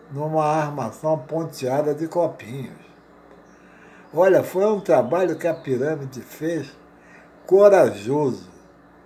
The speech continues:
Encarar uma dessa não é pra qualquer um, não.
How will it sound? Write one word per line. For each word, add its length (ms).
Encarar 840
uma 320
dessa 580
não 120
é 40
pra 200
qualquer 540
um, 220
não. 300